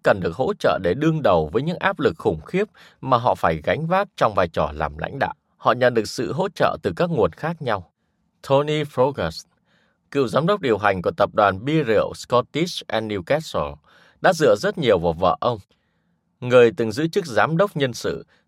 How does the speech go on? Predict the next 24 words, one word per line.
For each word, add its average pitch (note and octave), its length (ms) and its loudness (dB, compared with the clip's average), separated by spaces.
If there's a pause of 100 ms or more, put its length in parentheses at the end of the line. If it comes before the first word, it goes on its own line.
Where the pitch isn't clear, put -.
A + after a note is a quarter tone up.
(120)
tại A#2 160 4
tập A2+ 200 0
đoàn G#2+ 240 4
dịch G2 220 -4
vụ G2+ 240 -2 (100)
Brambles, A2 640 2 (460)
Whitbread D3 460 2 (120)
and A2 200 0
O'Challens. G#2 920 -2 (680)
"Thật C3 200 2
may D3 140 4
mắn C#3 300 0
là B2+ 180 2
cô C3 120 2
ấy C3 120 4
hiểu C3 320 2
những B2+ 140 -8
áp D#3+ 240 -2
lực F#2 160 -4
của D2 140 -10
tôi," G#2 240 -8 (460)
ông F2+ 160 2
phát - 240 -6
biểu. D2 180 -10